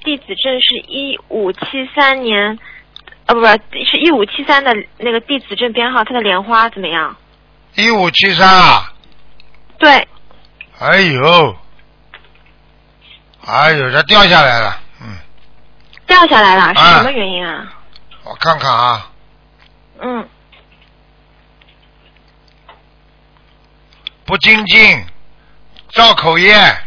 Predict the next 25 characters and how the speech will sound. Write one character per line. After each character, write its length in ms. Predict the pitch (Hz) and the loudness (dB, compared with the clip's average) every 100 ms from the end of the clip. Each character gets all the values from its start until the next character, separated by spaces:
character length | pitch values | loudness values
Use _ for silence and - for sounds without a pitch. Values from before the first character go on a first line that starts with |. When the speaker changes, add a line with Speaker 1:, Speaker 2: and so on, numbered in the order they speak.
| - - - - - - - - - - - - - _ - _ _ _ _ _ - | -12 -12 -16 -20 -20 -20 -20 -20 -20 -20 -20 -16 -16 _ -20 _ _ _ _ _ -10
Speaker 1:
哦。 720 | - 277 277 269 262 226 202 - - - | -2 0 2 2 2 -2 -6 -12 -20 -10
Speaker 2:
呵 160 | - 226 | 0 2
呵， 400 | 196 175 107 - - - - _ - - - | 4 4 0 -6 -18 -20 -20 _ -20 -20 -6
骂 300 | 190 226 208 | 2 4 4
人， 400 | 156 170 202 156 - - | 4 4 4 2 -4 -12
吵 220 | - 123 135 | -6 -4 -2
架， 220 | 170 190 | 2 2
肯 180 | - 131 | 2 -4
定 140 | 175 | -4
在 80 | 196 | -4
家 140 | 190 190 | -2 -2
里 120 | 185 | -2
吵 180 | - 123 | -2 -2
架 240 | 117 165 | 2 2
了， 140 | 131 - - - - - _ - - | 2 -4 -14 -16 -20 -20 _ -20 -20
嗯。 140 | 117 104 92 - - - - - - _ | -18 -18 -18 -20 -20 -20 -20 -18 -20 _
Speaker 1:
哦， 200 | - - - | -8 -8 0
哦， 220 | 285 294 | 2 2
这 200 | - 349 | 2 -2
样 120 | 320 | 0
啊。 320 | 220 180 165 160 | -2 -2 -2 2
Speaker 2:
啊。 360 | 170 147 101 - - - - | 4 2 0 -10 -14 -12 -4
Speaker 1:
嗯， 480 | 262 262 262 262 262 - - - - | -2 0 -2 -4 -10 -16 -20 -20 -20
好 120 | - 220 | -14 -10
吧， 200 | 233 | -8